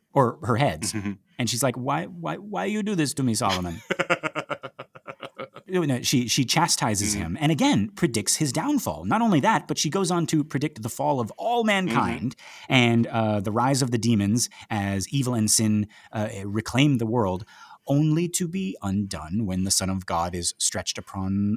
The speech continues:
Speaker 1: upon the
Speaker 2: Mm-hmm.
Speaker 1: cross. Um, again, more proof that this was written way later,
Speaker 2: <laughs>
Speaker 1: right, and not by Solomon. Um,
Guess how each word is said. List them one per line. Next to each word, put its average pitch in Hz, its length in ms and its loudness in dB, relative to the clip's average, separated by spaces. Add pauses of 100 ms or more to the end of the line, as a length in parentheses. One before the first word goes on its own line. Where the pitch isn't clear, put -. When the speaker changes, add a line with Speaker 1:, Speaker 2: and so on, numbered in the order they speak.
Speaker 1:
upon 120 280 0
the 139 60 0
Speaker 2:
Mm-hmm. 117 200 0
Speaker 1:
cross. 120 320 -4
Um, 98 260 -4
again, 185 320 -2
more 113 160 2
proof 131 340 0
that 101 220 -2
this 104 160 -4
was 92 140 -6
written 107 280 -2
way 101 280 2
later, 107 400 0
Speaker 2:
<laughs> 98 60 -6
Speaker 1:
right, 92 200 -4
and 98 140 0
not 92 180 2
by 107 100 0
Solomon. 87 420 -2 (340)
Um, 107 340 2